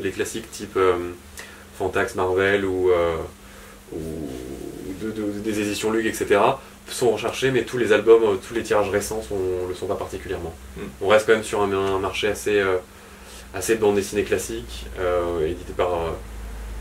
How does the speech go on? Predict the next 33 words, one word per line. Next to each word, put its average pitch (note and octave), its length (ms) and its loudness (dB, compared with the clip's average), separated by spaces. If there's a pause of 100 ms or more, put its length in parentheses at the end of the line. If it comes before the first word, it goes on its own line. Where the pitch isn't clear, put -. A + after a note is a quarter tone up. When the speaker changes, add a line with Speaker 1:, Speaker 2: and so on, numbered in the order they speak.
(400)
Speaker 1:
des G2 140 4
al-, G2+ 140 6
des G2+ 160 2
éditeurs, G2+ 440 6
euh, F#2+ 220 8 (440)
historiques A#2 500 4
ou A#2 100 0
des A#2 80 0
éditeurs G#2 340 2
assez G#2 180 0
récents, G#2+ 180 -2
type - 160 -6
l'Association, G2 580 -2 (360)
ce - 60 -16
sont G2 60 -4
des F#2 100 2
albums G2 220 4
recherchés, G2+ 520 4 (440)
mais F#2+ 300 4
on F#2+ 140 4
n'a F#2 100 4
pas A2 240 6
de G#2 80 6
phénomène, G2 560 2
euh, F#2+ 100 2
particulièrement F#2+ 640 -4
sur G2 240 -2
le, E2+ 320 -2
sur F#2 120 -4
le F#2 40 -2
manga G2 340 2
ou G#2 80 0
le, F#2 240 4